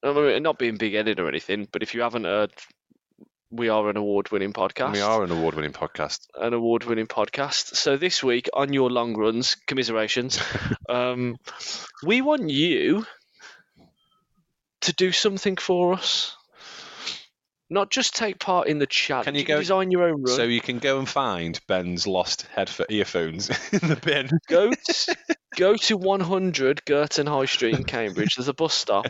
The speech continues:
Speaker 1: and there's a, there's a bin next to it.
Speaker 2: <laughs>
Speaker 1: And hidden,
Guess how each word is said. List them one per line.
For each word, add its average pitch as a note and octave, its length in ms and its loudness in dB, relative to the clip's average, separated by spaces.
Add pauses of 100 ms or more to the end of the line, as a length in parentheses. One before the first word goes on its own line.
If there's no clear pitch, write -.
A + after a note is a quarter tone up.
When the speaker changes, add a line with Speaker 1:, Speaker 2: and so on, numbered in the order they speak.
Speaker 1:
and A#2+ 100 -2
there's A#2+ 160 -2
a, D#3+ 140 -4
there's - 160 0
a B2 60 0
bin C3+ 260 -2
next - 320 -2
to D#3+ 100 2
it. - 180 -2 (120)
Speaker 2:
<laughs> - 680 -12 (300)
Speaker 1:
And C#3+ 280 -2
hidden, F#3+ 540 0